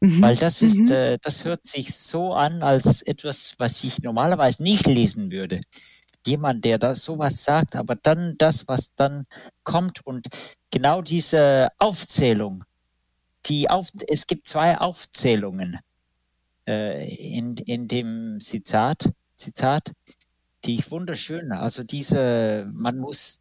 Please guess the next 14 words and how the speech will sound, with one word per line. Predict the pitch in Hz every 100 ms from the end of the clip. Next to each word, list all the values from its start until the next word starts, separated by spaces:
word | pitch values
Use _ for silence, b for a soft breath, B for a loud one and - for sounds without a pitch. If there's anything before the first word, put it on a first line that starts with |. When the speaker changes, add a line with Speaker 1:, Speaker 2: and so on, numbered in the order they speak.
| -
Speaker 2:
die | 123 - 147
Welt | 139 185 -
benennen | 151 135 160 185 127
und, | 110 117 107 - B B B B -
und | 131 127 -
aufzählen. | 196 190 - - 110 92 - -
Und | 107 131
das | 151
finde | - 160 180
ich | 175
Speaker 1:
Mhm. | 208
Speaker 2:
so | -
schön. | - - 131
Speaker 1:
Mhm. | 214 220